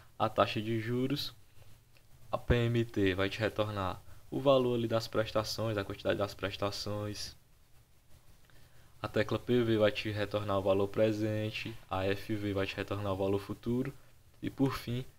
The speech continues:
a C H S vai mudar o sinal ali do seu número, da sua, do seu resultado,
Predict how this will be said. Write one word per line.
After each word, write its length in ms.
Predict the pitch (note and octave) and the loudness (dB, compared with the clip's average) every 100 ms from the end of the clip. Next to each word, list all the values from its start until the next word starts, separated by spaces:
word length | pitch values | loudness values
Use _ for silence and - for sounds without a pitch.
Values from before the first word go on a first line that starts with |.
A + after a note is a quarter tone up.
| - - | -10 -2
a 100 | A#2 | -2
C 240 | - C3+ | 2 2
H 260 | B2+ B2 A#2 | 4 2 2
S 220 | A2 - | 0 0
vai 140 | A2 | 0
mudar 280 | A2 B2+ A#2 | 0 0 0
o 60 | A2+ | 0
sinal 440 | - B2+ A2 G#2+ | -2 -4 -2 0
ali 160 | A2 A2 | 0 0
do 80 | - | -2
seu 240 | - A#2+ | 0 0
número, 360 | G#2+ G#2 G#2+ G#2 | 0 -4 -4 -4
da 120 | G2+ | -6
sua, 280 | - G#2 G2+ | -2 0 0
do 140 | G#2 | 0
seu 160 | G#2 G#2 | 0 0
resultado, 680 | G#2 G#2 - F#2+ G2+ G#2 | -2 -4 -4 0 2 0